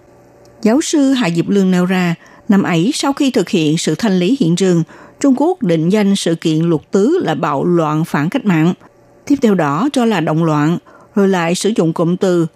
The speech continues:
sông Ba tức là sóng gió để mà miêu tả nhẹ nhàng. Bây giờ trong sách giáo khoa Trung Quốc không có nhắc tới một chữ nào cả. Giáo sư cho biết, ngấm ngầm không lên tiếng để làm kinh tế trở thành chiến lược của Trung Quốc,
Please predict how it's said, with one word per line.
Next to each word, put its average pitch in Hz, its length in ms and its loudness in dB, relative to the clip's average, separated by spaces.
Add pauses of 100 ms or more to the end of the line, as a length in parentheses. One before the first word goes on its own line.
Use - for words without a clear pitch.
sông 226 280 0
Ba 220 240 0
tức 294 180 -2
là 156 120 0
sóng 185 260 -2
gió 196 320 0
để 170 120 0
mà 160 120 0
miêu 214 300 0
tả 139 240 -2
nhẹ 185 180 0
nhàng. 175 320 2 (420)
Bây 247 100 2
giờ 196 300 0
trong 220 220 0
sách 277 160 -4
giáo 254 160 -2
khoa 226 440 -2
Trung 190 220 0
Quốc 339 240 0
không 220 240 0
có 208 100 0
nhắc 220 260 0
tới 196 200 0
một 170 240 -2
chữ 156 180 0
nào 170 140 0
cả. 147 320 -2 (720)
Giáo 214 220 2
sư 233 220 0
cho 190 120 0
biết, 196 320 0 (320)
ngấm 220 320 4
ngầm 185 220 2
không 247 200 -2
lên 247 160 2
tiếng 247 340 0
để 180 100 0
làm 170 220 0
kinh 190 200 0
tế 175 340 0
trở 196 140 0
thành 175 280 0
chiến 226 260 0
lược 180 220 2
của 165 100 -2
Trung 202 220 2
Quốc, 339 220 0